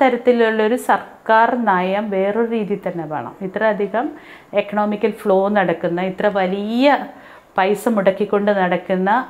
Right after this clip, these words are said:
പ്രോജക്റ്റുകൾക്ക് അതിൻ്റെ ലൈസൻസ് ഉൾപ്പെടെ, അതിൻ്റെ സാങ്ഷൻ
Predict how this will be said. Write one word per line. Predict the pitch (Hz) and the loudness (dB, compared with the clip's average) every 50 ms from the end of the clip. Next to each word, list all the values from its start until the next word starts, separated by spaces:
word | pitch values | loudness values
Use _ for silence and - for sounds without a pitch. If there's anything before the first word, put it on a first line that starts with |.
| - - - | -12 -6 -2
പ്രോജക്റ്റുകൾക്ക് | - 190 185 180 180 196 185 - - 233 196 185 151 143 - - - 190 240 - - - - - - - - - - | 0 2 2 0 -2 -4 -8 -4 -2 -2 0 0 -2 -4 -6 -8 -8 -8 -8 -10 -14 -20 -20 -20 -20 -20 -14 -4 -2
അതിൻ്റെ | 220 240 247 254 254 285 277 240 | 0 2 2 4 4 4 4 4
ലൈസൻസ് | 208 196 214 208 - 320 311 294 262 240 | 2 2 0 2 2 2 4 4 4 2
ഉൾപ്പെടെ, | 196 - 180 180 190 | 2 2 0 0 0
അതിൻ്റെ | 190 208 226 - - | 0 0 -2 0 0
സാങ്ഷൻ | 220 202 214 240 277 277 - - 330 | 2 2 2 2 0 0 4 4 6